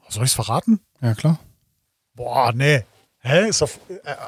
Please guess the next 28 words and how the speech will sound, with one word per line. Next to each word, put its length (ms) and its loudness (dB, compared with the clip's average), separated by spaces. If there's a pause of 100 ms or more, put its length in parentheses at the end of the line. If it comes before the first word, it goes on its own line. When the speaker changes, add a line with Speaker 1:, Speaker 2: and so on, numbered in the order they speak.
(120)
Speaker 1:
nee, 380 2
ich 120 -6
verrat's 400 0
nicht. 280 -4
Speaker 2:
Okay. 280 2 (200)
Speaker 1:
Ist 100 -6
doch 80 -2
voll 200 0
der, 360 0 (180)
für 160 -6
mich 160 2
voll 140 2
der 200 -2
Wettbewerbsvorteil. 1300 0 (160)
Speaker 2:
<laughs> 180 -20
Speaker 1:
Oder? 240 -2 (1200)
Eigentlich 340 0
hab 120 0
ich, 140 -4
ich, 200 -4
ich 120 -2
hab's 120 -2
ja 80 4
schon 160 0
verraten. 480 -4 (520)
Ich 220 -2
hab 260 -4
einfach 480 0